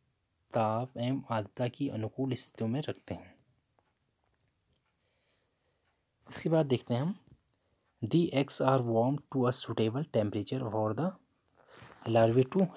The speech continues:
hatch from eggs। अंडों को उपयुक्त ताप तक गर्म रखा जाता है जिससे अंडों में से लार्वा निकल आए। तब तक किया जाता है जब सहतूत के वृक्षों पर नई पत्तियां आती हैं।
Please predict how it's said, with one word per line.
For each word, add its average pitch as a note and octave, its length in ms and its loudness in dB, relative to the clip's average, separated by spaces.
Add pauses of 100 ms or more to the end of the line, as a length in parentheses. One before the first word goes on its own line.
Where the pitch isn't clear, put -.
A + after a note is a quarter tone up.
hatch B2 280 4 (140)
from C3 260 2
eggs। - 300 -8 (1400)
अंडों C#3+ 280 6
को E3+ 160 4
उपयुक्त - 400 -2
ताप A2+ 460 0
तक C#3 160 -2 (100)
गर्म C3 240 2
रखा A#2 260 -2
जाता G#2+ 300 -2
है C3 280 -2
जिससे B2 400 -2
अंडों G#2+ 360 -2 (280)
में A2+ 140 -2
से F3+ 260 -6 (460)
लार्वा A2+ 440 2 (1800)
निकल A2+ 280 6
आए। F#2 320 -2 (1300)
तब D3+ 180 4 (100)
तक D#3+ 160 4 (640)
किया D3 220 6
जाता A#2 340 6
है C#3 260 -2
जब C#3 240 -2 (220)
सहतूत D3 600 -4
के - 120 0
वृक्षों A#2 400 -4
पर B2+ 180 -4
नई A#2 260 0
पत्तियां B2 400 -6
आती F#2+ 260 -6
हैं। - 240 -14